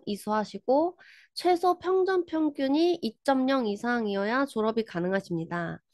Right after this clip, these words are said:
이점영 미만일 경우 졸업 시험을 통과해야 하며 졸업 보고서나 토익으로 시험을 치르셔야 됩니다.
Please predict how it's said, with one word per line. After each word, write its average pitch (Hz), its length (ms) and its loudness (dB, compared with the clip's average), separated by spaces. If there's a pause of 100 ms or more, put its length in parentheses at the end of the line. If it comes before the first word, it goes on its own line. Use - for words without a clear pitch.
(360)
이점영 285 760 2
미만일 220 480 0
경우 202 500 0
졸업 254 300 4
시험을 247 380 0
통과해야 269 600 0
하며 208 440 -2 (400)
졸업 262 360 2
보고서나 226 800 -2
토익으로 254 840 0
시험을 262 400 0
치르셔야 247 480 -2
됩니다. 214 580 -6